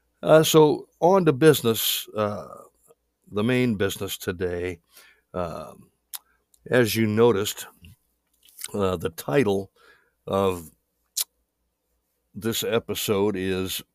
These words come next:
It's Starting to Rain. Have you ever been outside on a,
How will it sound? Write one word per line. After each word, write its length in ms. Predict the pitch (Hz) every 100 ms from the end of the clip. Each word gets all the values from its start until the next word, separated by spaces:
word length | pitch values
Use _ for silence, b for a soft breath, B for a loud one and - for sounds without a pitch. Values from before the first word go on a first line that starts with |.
| _ _ _ _ _ _ _ -
It's 180 | 175
Starting 500 | - - 104 98 113
to 80 | 123
Rain. 640 | 131 147 160 95 73 71 - _ _ _ _ _ _ _ _ _ _ _ _ _ _
Have 180 | - 95
you 120 | 98
ever 180 | 107 110
been 180 | 104 110
outside 640 | 110 104 - 110 113 123
on 140 | 104 98
a, 220 | 95